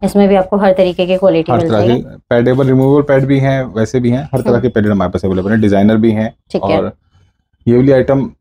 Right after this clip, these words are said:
Speaker 2: Amazon के अंदर पैडेड के सबसे ज्यादा ये वाली आइटम बिकती है।
Speaker 1: ओके।
Speaker 2: हाँ,
Speaker 1: रेगुलर।
Speaker 2: इसमें अगर आप Amazon पे अगर हॉट सेलिंग आइटम सर्च करना आता है, तो आप
Speaker 1: हम्म।
Speaker 2: सर्च करें, तो इसी एक आइटम के अंदर बंदा डेढ़ से दो लाख रुपए एक आइटम से कमा रहा है इस पर,
Speaker 1: ओके, मतलब
Speaker 2: मंथली।
Speaker 1: इतनी ज्यादा डिमांड है।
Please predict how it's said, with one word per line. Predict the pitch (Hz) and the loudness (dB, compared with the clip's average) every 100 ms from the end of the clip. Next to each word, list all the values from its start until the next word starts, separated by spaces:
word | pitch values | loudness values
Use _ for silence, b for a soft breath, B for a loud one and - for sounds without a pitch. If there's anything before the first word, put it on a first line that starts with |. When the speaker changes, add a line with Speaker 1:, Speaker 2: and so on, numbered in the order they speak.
| _ - | _ -2
Speaker 2:
Amazon | 120 123 131 | 0 2 2
के | 127 | 0
अंदर | 120 135 | -2 -2
पैडेड | 151 - 123 135 | -4 -2 0 2
के | 139 | 0
सबसे | 135 131 | -2 -2
ज्यादा | 143 127 | 0 2
ये | 120 | 2
वाली | 110 | 2
आइटम | 101 95 92 | 0 0 -4
बिकती | 82 - | -6 -6
है। | 67 | -8
Speaker 1:
ओके। | - | -4
Speaker 2:
हाँ, | 170 156 _ - - | -6 -8 _ -14 -8
Speaker 1:
रेगुलर। | 190 185 | -2 0
Speaker 2:
इसमें | 175 156 | 2 2
अगर | 147 147 | 4 2
आप | 143 143 - | 0 -4 -2
Amazon | 117 123 139 139 | 0 2 2 0
पे | |
अगर | 135 139 | 0 0
हॉट | - 123 | -2 -2
सेलिंग | 147 143 | 0 0
आइटम | 135 | 0
सर्च | 143 143 131 | 0 -2 -2
करना | 131 123 | 0 2
आता | 110 120 | 0 0
है, | 120 | -2
तो | 143 | 0
आप | 135 | -2
Speaker 1:
हम्म। | 104 | 0
Speaker 2:
सर्च | 120 | -2
करें, | - 117 156 | 0 -2 -2
तो | - - | -4 -4
इसी | 135 - | -2 2
एक | 147 147 | 4 4
आइटम | 143 123 135 | 2 0 -2
के | 127 | 0
अंदर | 127 135 | 0 0
बंदा | 127 127 | 0 0
डेढ़ | 135 117 120 | 0 0 0
से | 135 | 2
दो | 123 | 2
लाख | 120 110 | 2 0
रुपए | 117 131 | -2 0
एक | 151 147 | 0 0
आइटम | 127 123 | 0 0
से | 117 | -4
कमा | 107 90 | -6 -6
रहा | 82 | -6
है | |
इस | 85 | -8
पर, | - 196 | -8 -10
Speaker 1:
ओके, | 202 175 | -4 -4
मतलब | - - | -4 -2
Speaker 2:
मंथली। | 220 214 | 0 0
Speaker 1:
इतनी | 214 214 | -2 0
ज्यादा | 202 190 | 2 2
डिमांड | 190 175 156 151 | 0 -2 -4 -6
है। | 160 | -8